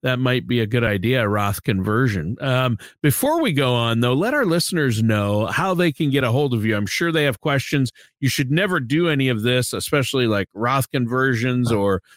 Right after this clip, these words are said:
uh, retirement income planning without the help of a professional. Otherwise, you could make very costly mistakes.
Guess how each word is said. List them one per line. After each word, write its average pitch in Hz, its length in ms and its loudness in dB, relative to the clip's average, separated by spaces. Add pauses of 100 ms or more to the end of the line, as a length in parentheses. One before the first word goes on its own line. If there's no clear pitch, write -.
(200)
uh, 104 520 -2
retirement 139 520 0
income 135 300 0
planning 123 400 0
without 127 400 0
the 120 100 0
help 113 260 0
of 101 140 -6
a 101 100 0
professional. 104 640 -2
Otherwise, 110 480 0
you 104 100 -4
could 92 180 -8
make 98 220 -2
very 104 400 -2
costly 80 500 -4
mistakes. 82 560 -2